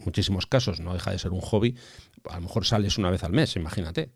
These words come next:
Bueno, pues si no puedes hacer, mm, nada más que una salida al mes, pues claro, lo que, mm, la, mm, i-, ima-, o sea, de, de hecho, vamos a imaginar u-, una situación.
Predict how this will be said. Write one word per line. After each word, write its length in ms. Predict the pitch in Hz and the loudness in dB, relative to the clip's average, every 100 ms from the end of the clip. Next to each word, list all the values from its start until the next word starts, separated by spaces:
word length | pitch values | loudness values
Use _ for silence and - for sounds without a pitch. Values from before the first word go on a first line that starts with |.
| _ - | _ 2
Bueno, 220 | 120 127 | 2 2
pues 160 | - | -4
si 60 | 85 | -6
no 100 | 87 | -4
puedes 240 | 98 92 | -2 -2
hacer, 300 | 92 - 107 - | -4 -2 -4 -2
mm, 500 | 101 98 98 90 95 | -4 -2 -4 -4 -2
nada 140 | 95 | 0
más 140 | 98 | 0
que 100 | - | 2
una 120 | 101 95 | 2 4
salida 300 | 101 101 98 | 4 4 4
al 80 | |
mes, 240 | 104 139 - - - - _ _ | 6 4 2 -12 -16 -18 _ _
pues 340 | 127 120 131 - | 4 6 6 4
claro, 300 | 123 127 95 | 4 4 4
lo 200 | 95 95 | 0 0
que, 300 | 92 90 90 | 0 0 -2
mm, 280 | 104 101 107 | -4 -2 2
la, 240 | 101 95 | 2 2
mm, 200 | 98 98 92 92 - | 0 -2 -4 -6 -2
i-, 140 | 117 110 127 | 0 6 8
ima-, 120 | 127 82 73 113 - | 6 2 -4 -2 4
o 40 | |
sea, 120 | 120 113 | 4 8
de, 180 | 127 123 | 8 8
de 120 | 170 | 8
hecho, 160 | - | 10
vamos 200 | 165 196 170 | 10 10 8
a 40 | |
imaginar 400 | 151 139 123 113 - | 8 6 4 2 4
u-, 200 | 113 101 | 4 8
una 180 | 127 110 | 8 8
situación. 460 | 110 - - 82 | 4 2 -4 -8